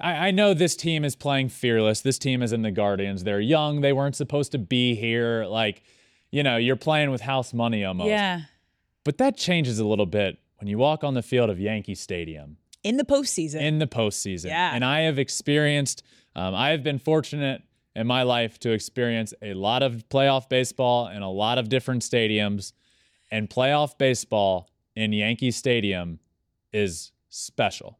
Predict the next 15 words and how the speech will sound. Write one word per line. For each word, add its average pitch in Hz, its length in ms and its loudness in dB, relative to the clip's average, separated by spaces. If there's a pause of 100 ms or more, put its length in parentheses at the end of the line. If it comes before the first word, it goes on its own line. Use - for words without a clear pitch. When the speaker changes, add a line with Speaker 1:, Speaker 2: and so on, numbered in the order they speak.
Speaker 2:
Uh-huh. 175 300 -8 (220)
Speaker 1:
It 120 140 -2
is, 107 300 -4 (140)
it 113 140 -2
is 113 140 0
a 104 140 0
special 120 580 -2
environment. 92 600 -4 (540)
And 104 500 -2
it 120 160 0
is, 107 360 0 (200)
it 123 140 0
is 117 280 0
kudos 139 600 2
to 104 400 -2